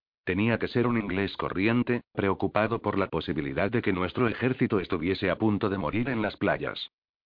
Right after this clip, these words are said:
Aunque eso no iba a pasar. Lo sabía porque conocía a Gretel, lo bastante bien para entender lo que estaba haciendo.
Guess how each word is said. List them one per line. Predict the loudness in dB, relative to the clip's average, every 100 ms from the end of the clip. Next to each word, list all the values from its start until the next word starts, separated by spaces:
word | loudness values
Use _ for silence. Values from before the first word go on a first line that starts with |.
| _
Aunque | -2 0 0 2 0
eso | 0 -2
no | 2
iba | 2 2
a | -2 -2
pasar. | -2 -2 -6 -12 _ _ _ -8
Lo | -4 -2
sabía | 0 2 2 0
porque | 0 0 0
conocía | 0 -2 -2 0 0
a | 0
Gretel, | -4 -2 0 0 -2
lo | -2 0
bastante | -2 -2 -2 0 0
bien | 0 0
para | 0 0 0
entender | -2 0 0 0 0
lo | 0
que | -2
estaba | -4 0 2 4 2
haciendo. | 0 -2 -2 -8